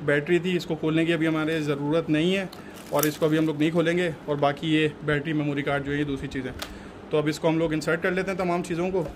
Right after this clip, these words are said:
और उसके बाद आप लोगों को इसकी picture quality हम लोग दिखाते हैं। और ये देखें जी ये हमारा Canon, इसका सबसे पहले cap उतार लेते हैं।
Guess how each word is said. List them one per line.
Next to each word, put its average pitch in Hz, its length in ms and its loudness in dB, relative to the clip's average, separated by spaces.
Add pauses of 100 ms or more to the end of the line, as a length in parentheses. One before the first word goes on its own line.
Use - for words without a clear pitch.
और 151 140 0
उसके 151 220 -2
बाद 151 320 2
आप 143 180 0
लोगों 151 160 0
को 175 180 -2
इसकी 170 280 -4 (120)
picture 147 220 -2
quality 143 300 -2
हम 143 120 -2
लोग 139 100 -4
दिखाते 135 340 -8
हैं। - 500 -14
और 147 280 -4 (540)
ये 151 140 2
देखें 160 240 2
जी 165 60 0
ये 165 140 2
हमारा 160 400 0
Canon, 156 380 0 (300)
इसका 160 280 -4
सबसे 156 300 -6
पहले 151 240 -2 (100)
cap 147 260 -4
उतार 156 260 0
लेते 160 200 0
हैं। 160 180 -4